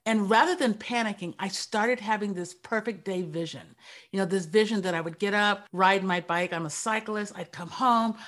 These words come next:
I'd put on a Simply Elegant dress, um, go to the airport, fly off, and, and present to professional African-American women, and, um, and then come home and be surrounded by people that loved me.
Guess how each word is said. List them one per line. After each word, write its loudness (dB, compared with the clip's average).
I'd -6
put 0
on 4
a -4
Simply -2
Elegant 0
dress, 4
um, 2
go 4
to 4
the 2
airport, 2
fly 6
off, 6
and, 0
and 0
present 2
to 0
professional 0
African-American -2
women, 2
and, 2
um, 0
and 2
then 6
come -4
home 2
and 0
be -2
surrounded 0
by 0
people -6
that -2
loved -4
me. -10